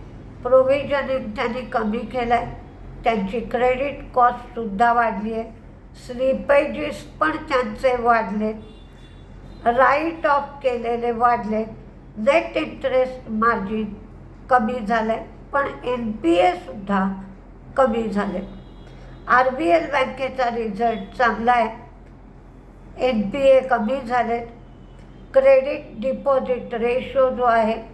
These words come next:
तो कमी झालाय, आरओए चांगला आहे, आरओई सुद्धा चांगला आहे, राईट ऑफ केलेले वाढले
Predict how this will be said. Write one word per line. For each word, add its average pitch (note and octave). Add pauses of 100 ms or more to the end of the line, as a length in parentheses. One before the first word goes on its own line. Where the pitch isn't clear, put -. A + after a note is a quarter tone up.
(440)
तो A#3+
कमी A3+
झालाय, A3 (1700)
आरओए C#4+ (720)
चांगला A#3+
आहे, A#3 (440)
आरओई C#4+
सुद्धा A#3+
चांगला A#3
आहे, G#3+ (1500)
राईट C4+
ऑफ D#4+ (180)
केलेले C4+
वाढले G#3+